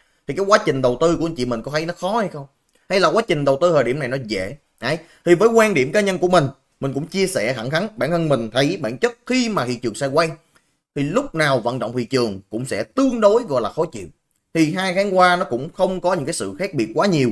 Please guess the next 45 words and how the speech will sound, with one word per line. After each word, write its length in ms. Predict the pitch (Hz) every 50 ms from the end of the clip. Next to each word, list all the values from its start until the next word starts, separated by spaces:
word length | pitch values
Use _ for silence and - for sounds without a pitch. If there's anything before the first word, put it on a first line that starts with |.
| 92
so 320 | - - - 196 202 202 196
với 300 | 170 190 185 190 220 233
những 120 | 170 135
cái 100 | 143 175 147
dạng 200 | 117 101 101 113
tích 220 | - _ - 262 262 -
lũy 240 | 135 98 95 113 113
của 80 | 147 120
thị 120 | 113 110 113
trường 200 | 131 131 120 110 - - _ _ _ _ _
trong 200 | - 175 170 165
những 120 | 127 110 -
cái 120 | 165 175
dữ 260 | 151 120 107 107 123 160
liệu 300 | 208 165 110 98 104 107 -
trong 240 | 147 143 143 127 156
quá 100 | 160 170
khứ. 200 | 170 160 185 208 - _ _ _ - _ _ _ _
Thì 80 | - 185
anh 80 | 190
chị 60 | 175 196
mình 120 | 175 175
thấy 80 | 185 196
cái 140 | 214 233
thời 160 | 185 170 151 143
điểm 220 | 139 131 143 185
mà 80 | 180 151
thị 60 | 143 147
trường 200 | 151 143 135 135
tích 160 | - - -
lũy 160 | 151 117 123
hai 180 | 160 175 170 170
tháng, 240 | 165 165 170 190 214
tháng 220 | - 196 196 190
mười 120 | 170 139 127
một, 240 | 123 120 117 117 135
tháng 200 | 151 165 185 180
mười 180 | 147 127 123
hai 320 | 131 160 180 190 190 190 170
của 140 | 143 151 165
năm 140 | 175 175
hai 100 | 170 170
không 180 | 156 160 165 175
hai 80 | 170 165
ba 440 | 165 165 165 170 175 160 143 -